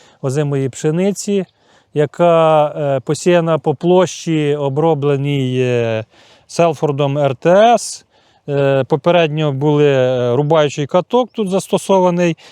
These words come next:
і на тому технологія по підготовці ґрунту була завершена. П-, посів ми провели насінням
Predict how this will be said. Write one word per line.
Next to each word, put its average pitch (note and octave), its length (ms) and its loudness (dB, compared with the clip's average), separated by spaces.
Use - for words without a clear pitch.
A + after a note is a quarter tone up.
і F#3+ 180 2
на F3 140 0
тому F#3 280 0
технологія E3+ 680 2
по D#3 160 -4
підготовці D#3 560 -4
ґрунту F3 380 -2
була C#3 260 0
завершена. B2 680 -2
П-, E3 260 -6
посів F3 360 0
ми D#3 140 0
провели C#3+ 500 0
насінням C3 680 -6